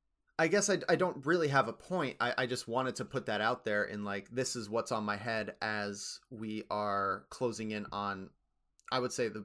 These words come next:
the, the start of pre-production is properly starting, like, this week, next week. It's like, okay, this is, this is something we need to start working on. Um, let's get some ideas on the books and let's just start putting, uh, uh,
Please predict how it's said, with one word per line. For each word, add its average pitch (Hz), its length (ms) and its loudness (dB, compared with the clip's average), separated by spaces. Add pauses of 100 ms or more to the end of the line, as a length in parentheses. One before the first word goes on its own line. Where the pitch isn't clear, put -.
(160)
the, 120 180 -2
the 107 240 -8
start 135 300 2
of - 120 -4
pre-production 104 680 -2
is 95 100 -10
properly 104 600 -2
starting, 98 640 -2 (640)
like, 98 240 -4
this 120 240 -2
week, 113 180 -6
next 98 300 -4
week. 98 240 -8
It's - 160 -10
like, - 280 -8
okay, 101 280 -4
this 110 200 -4
is, 110 300 -8
this 117 220 -6
is 107 100 -8
something 104 300 -6
we 104 80 -4
need 101 60 -4
to 98 60 -6
start 101 220 -4
working 120 300 -2
on. 110 320 -2 (580)
Um, 95 380 -2 (160)
let's 113 180 -8
get 117 140 -6
some 107 120 -6
ideas 107 360 -2
on 104 140 -2
the 92 60 -8
books 131 300 0
and 104 100 -6
let's 101 140 -8
just - 160 -8
start 104 320 2 (540)
putting, 107 560 -4 (200)
uh, 95 320 -4
uh, 95 220 -4